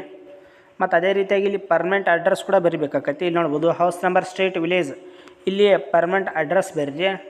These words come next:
ಪೋಸ್ಟ್ ಆಫೀಸ್, ಡಿಸ್ಟ್ರಿಕ್ಟ್, ಪಿನ್ ಕೋಡ್, ಸ್ಟೇಟ್. ಮತ್ತು ಅದೇ ರೀತಿಯಾಗಿ ನೋಡ್ಬೋದು ಕ್ಯಾಸ್ಟ್ ಜನರಲ್, ಒ ಬಿ ಸಿ, ಎಸ್ ಸಿ, ಎಸ್ ಟಿ ನೀವೇನಾದ್ರೂ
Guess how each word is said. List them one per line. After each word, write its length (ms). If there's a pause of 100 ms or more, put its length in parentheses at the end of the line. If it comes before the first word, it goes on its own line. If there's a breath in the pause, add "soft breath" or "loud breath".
(140)
ಪೋಸ್ಟ್ 260
ಆಫೀಸ್, 240 (120)
ಡಿಸ್ಟ್ರಿಕ್ಟ್, 360
ಪಿನ್ 240
ಕೋಡ್, 220
ಸ್ಟೇಟ್. 260 (560 loud breath)
ಮತ್ತು 180
ಅದೇ 160
ರೀತಿಯಾಗಿ 320
ನೋಡ್ಬೋದು 280 (120)
ಕ್ಯಾಸ್ಟ್ 260 (160)
ಜನರಲ್, 320 (140)
ಒ 100
ಬಿ 120
ಸಿ, 180
ಎಸ್ 100
ಸಿ, 120
ಎಸ್ 120
ಟಿ 80 (560 loud breath)
ನೀವೇನಾದ್ರೂ 480